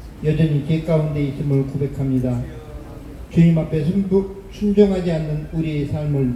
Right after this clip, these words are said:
불쌍히 여겨주시고 용서하여 주시옵소서.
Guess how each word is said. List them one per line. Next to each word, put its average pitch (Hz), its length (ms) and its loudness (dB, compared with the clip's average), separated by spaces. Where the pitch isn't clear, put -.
불쌍히 160 400 2
여겨주시고 123 680 0
용서하여 170 720 4
주시옵소서. 127 680 0